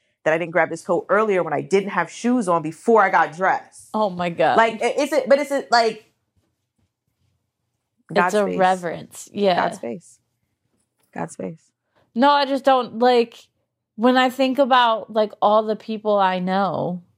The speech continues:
Speaker 2: I don't know any, like, I know people who will journal their prayers.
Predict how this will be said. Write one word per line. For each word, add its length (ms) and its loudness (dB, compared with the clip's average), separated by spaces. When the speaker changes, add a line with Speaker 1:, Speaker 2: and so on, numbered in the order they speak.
Speaker 2:
I 80 -8
don't 160 -2
know 180 0
any, 180 -6
like, 320 4
I 140 0
know 200 0
people 280 -2
who 100 4
will 240 2
journal 420 0
their 180 -4
prayers. 520 -6